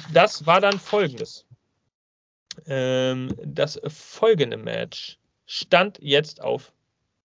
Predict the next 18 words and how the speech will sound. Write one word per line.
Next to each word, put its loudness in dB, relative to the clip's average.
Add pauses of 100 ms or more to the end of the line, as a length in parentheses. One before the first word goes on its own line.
tja, -6 (120)
auf -14
der 2
Card. 0 (640)
Es 6
geht 0
um -2
die -6
A 2
E 2
W 2
Women's 2
World 4
Championship -4
zwischen -2
der 2
amtierenden -2
Championess 0